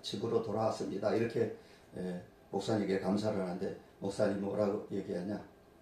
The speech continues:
"아직 안 돌아왔습니다." 진정한 돌아온 것은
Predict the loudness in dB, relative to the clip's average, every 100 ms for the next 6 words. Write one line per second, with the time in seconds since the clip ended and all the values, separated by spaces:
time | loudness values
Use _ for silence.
0 | -20 -20 -20 -20 -20 -20 -20 -12 -4 2
1 | 6 6 8 8 8 4 0 -2 -2 -6
2 | -8 -16 -20 -20 -20 -20 -20 -20 -20 -20
3 | -20 -20 -6 4 6 10 10 12 12 12
4 | 12 12 12 12 12 10 4